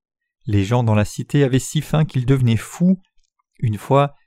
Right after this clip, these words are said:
deux femmes avaient décidé de tirer au sort et de manger leurs propres enfants tour à tour, et l'un des enfants a effectivement été mangé. Ayant tiré au sort leurs propres enfants, elles avaient mangé d'abord l'enfant d'une femme et le lendemain,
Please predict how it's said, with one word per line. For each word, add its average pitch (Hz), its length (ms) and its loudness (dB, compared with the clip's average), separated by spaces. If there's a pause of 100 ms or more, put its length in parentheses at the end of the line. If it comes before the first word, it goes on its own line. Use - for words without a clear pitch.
(220)
deux 135 180 2
femmes 151 280 2
avaient 139 180 2
décidé 147 440 0
de 135 80 0
tirer 147 320 2
au 135 120 2
sort 151 300 0
et 139 60 2
de 120 100 4
manger 123 320 0
leurs 127 180 -2
propres 143 400 2
enfants 123 320 0
tour 147 220 -2
à 117 80 2
tour, 170 360 0 (520)
et 123 80 2
l'un 135 120 4
des 120 180 2
enfants 113 300 0
a 143 80 2
effectivement 123 540 -2
été 120 220 -2
mangé. 110 480 0 (720)
Ayant 107 260 2
tiré 113 300 -2
au 110 80 -2
sort 117 220 0
leurs 117 140 0
propres 151 400 0
enfants, 156 380 2 (460)
elles 139 180 4
avaient 151 160 4
mangé 156 280 2
d'abord 156 280 2
l'enfant 156 320 0
d'une 127 220 0
femme 143 320 2
et 127 60 4
le 110 100 0
lendemain, 131 520 2